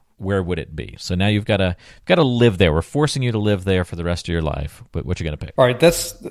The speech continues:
Speaker 2: that, that's tough because I have traveled a lot and I've done a lot of international travel,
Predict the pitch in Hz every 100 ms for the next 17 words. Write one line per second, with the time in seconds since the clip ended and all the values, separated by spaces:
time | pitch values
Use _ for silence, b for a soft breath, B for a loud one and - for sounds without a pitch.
0 | - - 180 160 175 - - 175 170 143
1 | 143 123 120 104 - 120 135 151 147 151
2 | 156 151 - 147 127 120 120 117 113 101
3 | 120 117 127 123 123 113 - 139 135 139
4 | 143 - 135 - 139 135 143 143 143